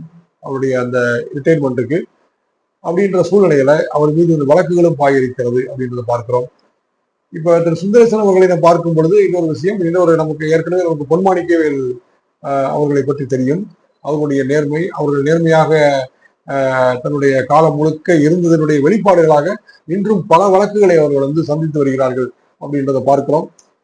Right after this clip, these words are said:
என்ன, ஆஹ், அந்த வரிசையில் வந்து பாத்தீங்கன்னா இப்ப திரு சுந்தரேசன் அவர்களும் இருக்கிறார்கள் அப்படின்றத பார்க்கிறோம்.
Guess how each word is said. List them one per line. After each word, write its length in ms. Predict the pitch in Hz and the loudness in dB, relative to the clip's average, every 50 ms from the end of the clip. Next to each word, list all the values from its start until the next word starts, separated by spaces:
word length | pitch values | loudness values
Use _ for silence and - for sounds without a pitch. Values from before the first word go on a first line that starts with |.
| _ _ _ _ | _ _ _ _
என்ன, 340 | - 147 151 139 120 - - _ _ _ _ _ _ _ | -12 -10 -8 -8 -10 -12 -16 _ _ _ _ _ _ _
ஆஹ், 520 | - 156 151 147 143 143 139 135 135 139 151 | -12 -10 -8 -6 -4 -2 -2 -2 -2 -2 -4
அந்த 240 | 151 165 190 196 202 | -4 -2 2 4 4
வரிசையில் 480 | 196 196 170 170 220 226 202 190 180 185 | 4 4 4 2 2 2 2 2 2 2
வந்து 80 | 202 | 0
பாத்தீங்கன்னா 500 | 160 170 165 156 160 147 151 160 190 180 | 2 2 0 0 0 -2 -2 -2 -2 -2
இப்ப 200 | 170 160 160 147 | -2 -2 -2 -2
திரு 180 | 135 147 139 135 | -2 -2 -4 -4
சுந்தரேசன் 440 | - 147 160 190 185 170 147 156 147 | -4 -2 2 2 2 2 2 -2 -2
அவர்களும் 380 | 135 135 131 131 139 143 139 | -2 -2 -2 -2 -2 -2 -2
இருக்கிறார்கள் 460 | 131 131 131 139 135 131 131 131 131 | -4 -4 -2 0 0 0 2 0 -2
அப்படின்றத 280 | 120 127 131 127 131 127 | -2 -2 -6 -4 -6 -4
பார்க்கிறோம். 500 | 113 139 143 143 139 - 151 160 156 | 0 0 0 0 0 0 0 0 0